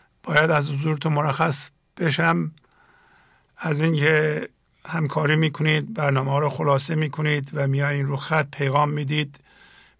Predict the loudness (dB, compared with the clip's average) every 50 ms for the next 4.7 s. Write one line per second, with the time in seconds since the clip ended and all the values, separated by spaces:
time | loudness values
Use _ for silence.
0 | -6 -2 -2 0 2 2 2 2 0 0 -2 0 0 2 2 2 2 0 0 0
1 | 0 0 0 0 -2 -4 -8 -14 _ _ _ -8 -4 -4 -2 0 2 4 4 2
2 | 0 -2 -10 _ _ _ _ _ _ _ _ _ _ _ -20 -20 _ _ -6 -4
3 | -2 -2 0 0 0 0 0 -2 -2 -4 -2 0 0 0 0 0 0 2 4 2
4 | 2 2 0 -4 -2 -2 -2 0 0 0 -2 -2 -6